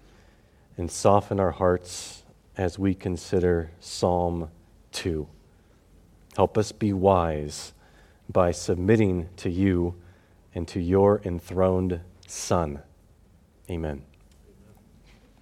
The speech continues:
About a year ago, I reread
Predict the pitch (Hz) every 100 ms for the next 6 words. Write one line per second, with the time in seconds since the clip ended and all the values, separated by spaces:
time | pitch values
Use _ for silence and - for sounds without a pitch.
0 | _ - - - - _ _ _ - -
1 | _ _ _ _ _ _ _ _ _ -
2 | - 101 143 117 127 113 104 104 135 123
3 | - - - 107 101 101 95 82 - -
4 | _ _ - 98 120 110 110 110 98